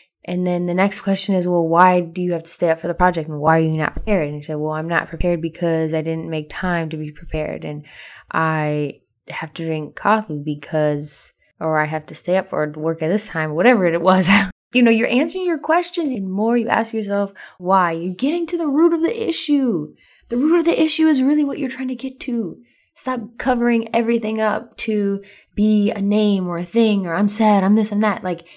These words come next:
get to the root of why you can't sleep. Get to the root of why you have anxiety. Get to the root of the stress. Don't cover up with a pill. Don't cover up with just excuses. Some people need those things,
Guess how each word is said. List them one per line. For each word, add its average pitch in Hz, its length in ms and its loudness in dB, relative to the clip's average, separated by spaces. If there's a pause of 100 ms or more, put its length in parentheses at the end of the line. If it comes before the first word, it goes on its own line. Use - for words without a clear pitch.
(120)
get 233 220 2
to 240 100 0
the 202 120 0
root 214 560 6
of 165 120 -8
why 180 240 2
you 175 80 -2
can't - 280 -8
sleep. 226 360 -4 (180)
Get 220 220 -2
to 233 80 -4
the 208 100 -6
root 220 220 -2
of - 100 -16
why 185 140 -6
you 190 80 -4
have 190 180 -4
anxiety. 180 540 -4
Get 226 220 -2
to - 80 -10
the 220 100 -4
root 208 180 -6
of 185 60 -12
the 196 100 -6
stress. - 380 -6 (220)
Don't 196 180 -6
cover 214 320 -2
up - 120 -2
with 202 200 -4
a 196 40 -6
pill. 185 440 -6 (180)
Don't 180 160 -8
cover 220 340 0
up 208 200 -4 (280)
with 190 360 -6 (100)
just 233 160 4
excuses. 233 880 2 (460)
Some - 220 -8
people 359 240 0
need 208 240 4
those 180 240 -4
things, 220 360 -10